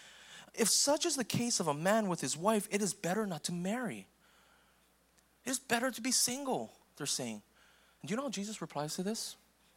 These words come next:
I'll give you the short story, okay? Jesus says, yes, <laughs> you're right.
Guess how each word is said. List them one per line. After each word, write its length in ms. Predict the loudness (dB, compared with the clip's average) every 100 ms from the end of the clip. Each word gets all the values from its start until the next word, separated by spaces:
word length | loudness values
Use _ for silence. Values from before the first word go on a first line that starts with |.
| 0
I'll 80 |
give 140 | 2 2
you 60 |
the 60 | 2
short 280 | 2 0 0
story, 300 | -2 -2 -4
okay? 260 | -6 -10 -8
Jesus 240 | -4 -2 0
says, 320 | 0 -2 -6 _ _ -6
yes, 440 | -4 -2 -2 -4 -8 -20 _ -16
<laughs> 320 | -16 -20 2
you're 140 | 2
right. 460 | 4 2 2 0